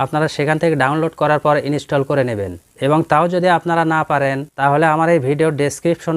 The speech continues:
বক্সে Telegram গ্রুপের লিংক দেওয়া থাকবে, আপনারা সেখান থেকে আমার Telegram গ্রুপে জয়েন করবেন। এবং সেই Telegram গ্রুপে আমি এই ইমো অ্যাপসের লিঙ্কটি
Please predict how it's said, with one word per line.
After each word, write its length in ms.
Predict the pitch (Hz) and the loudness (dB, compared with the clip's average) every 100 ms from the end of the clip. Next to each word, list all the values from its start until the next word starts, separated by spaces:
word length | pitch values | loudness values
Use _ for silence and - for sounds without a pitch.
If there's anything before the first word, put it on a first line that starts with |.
| 143 | 0
বক্সে 360 | 139 - 151 120 123 - | -2 -2 -2 -2 -4 -2
Telegram 420 | 151 160 160 170 170 135 | 2 2 4 4 2 2
গ্রুপের 300 | 160 175 165 | 0 2 2
লিংক 220 | 156 165 | 2 2
দেওয়া 160 | 156 151 | 2 0
থাকবে, 400 | 147 139 123 135 160 - _ - 131 | 0 -4 -2 -2 -2 -8 _ -6 -4
আপনারা 260 | - 156 156 | -2 0 0
সেখান 320 | 151 143 160 | 0 2 2
থেকে 140 | 165 156 | 2 0
আমার 140 | 156 151 - | 0 -2 -2
Telegram 380 | 143 151 147 143 | 0 2 0 0
গ্রুপে 240 | 135 143 147 127 | 0 0 0 0
জয়েন 200 | 131 147 | 0 0
করবেন। 340 | 151 139 139 135 147 _ | -2 0 0 0 -4 _
এবং 180 | - 143 151 | -2 -2 0
সেই 140 | - 165 160 | 2 4 4
Telegram 380 | 160 165 165 156 | 2 4 2 2
গ্রুপে 320 | 139 156 156 135 147 - | 2 2 2 2 0 0
আমি 140 | 139 165 170 | 2 6 6
এই 80 | 147 151 | 4 2
ইমো 160 | 160 165 | 2 4
অ্যাপসের 340 | 156 - 165 151 | 2 0 0 2
লিঙ্কটি 280 | 156 160 | 0 0